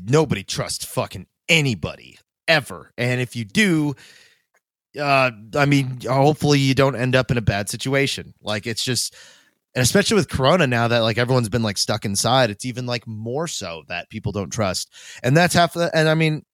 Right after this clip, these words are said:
I think it's up for debate of that's why, uh, spree killing is more of a thing than serial killing, because you just, nobody trusts anybody anymore. Everyone has cameras. Everyone has, like, ways to catch you, or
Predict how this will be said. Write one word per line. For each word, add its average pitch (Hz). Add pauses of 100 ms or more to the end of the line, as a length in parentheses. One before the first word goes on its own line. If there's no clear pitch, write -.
(120)
I 147
think 151
it's 131
up 139
for 131
debate 160
of 117
that's 131
why, 123
uh, 113
spree -
killing 110 (340)
is 113
more 123
of 113
a 113
thing 113
than 104
serial 160
killing, 101
because 107 (760)
you 110
just, 120
nobody 117
trusts 151
anybody 101
anymore. 95
Everyone 120
has 120
cameras. 139
Everyone 123
has, 120
like, 104
ways 110
to -
catch -
you, 131
or 104